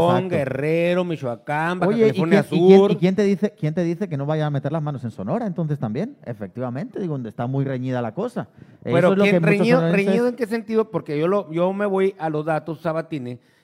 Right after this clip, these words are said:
Speaker 2: que el Financiero saca unas encuestas, ya lo he dicho y lo voy a repetir,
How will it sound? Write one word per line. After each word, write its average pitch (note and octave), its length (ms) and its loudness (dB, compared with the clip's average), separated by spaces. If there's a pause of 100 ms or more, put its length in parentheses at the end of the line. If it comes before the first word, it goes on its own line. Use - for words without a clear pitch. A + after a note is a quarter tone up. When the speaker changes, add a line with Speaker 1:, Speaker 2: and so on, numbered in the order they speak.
(160)
Speaker 2:
que D#3+ 500 -4
el D3 240 -2
Financiero D#3 840 -4 (260)
saca E3+ 360 -4
unas F#3 240 -4
encuestas, E3 560 -4
ya C3+ 140 -2
lo C#3+ 100 -2
he D#3+ 60 0
dicho D#3+ 300 -2
y - 20 -2
lo B2 80 -4
voy A#2+ 140 -2
a - 20 -2
repetir, D#3 580 -6